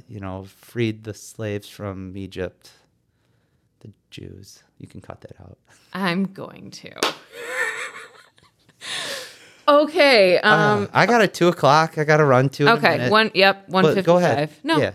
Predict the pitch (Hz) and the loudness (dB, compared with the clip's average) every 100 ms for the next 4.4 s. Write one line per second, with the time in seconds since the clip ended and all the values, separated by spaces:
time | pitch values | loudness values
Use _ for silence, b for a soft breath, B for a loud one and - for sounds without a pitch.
0 | - 156 113 110 208 135 214 202 156 147 | 0 2 4 2 2 2 0 2 2 0
1 | - - 175 180 180 143 123 - 185 214 | -4 -2 0 0 0 0 0 0 2 4
2 | 214 208 190 - 190 196 196 196 196 - | 4 2 -4 -4 0 2 2 0 -6 -10
3 | - 160 175 170 120 151 143 135 135 127 | -4 0 2 2 0 -2 -2 0 0 0
4 | 131 131 - | -2 -4 -2